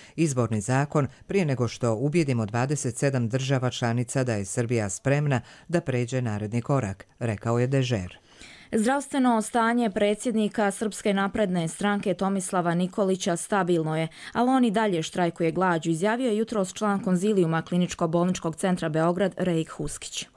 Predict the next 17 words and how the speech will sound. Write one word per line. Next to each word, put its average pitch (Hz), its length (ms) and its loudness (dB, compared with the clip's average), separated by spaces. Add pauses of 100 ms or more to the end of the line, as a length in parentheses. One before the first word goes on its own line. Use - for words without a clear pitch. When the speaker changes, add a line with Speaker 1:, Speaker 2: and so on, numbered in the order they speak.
Speaker 1:
Huskić 139 360 -2
je 147 60 2
naveo 156 340 2
da 131 120 0
Nikolić 143 460 0
odbija 151 360 2
da 120 120 2
uzima 127 380 2
hranljive 127 460 0
materije 120 600 2 (240)
intravenozno 131 920 2
i 113 80 0
dodao 139 400 2
da 113 320 2
laboratorijski 123 1000 0
nalazi 127 460 4
upućuju 131 580 2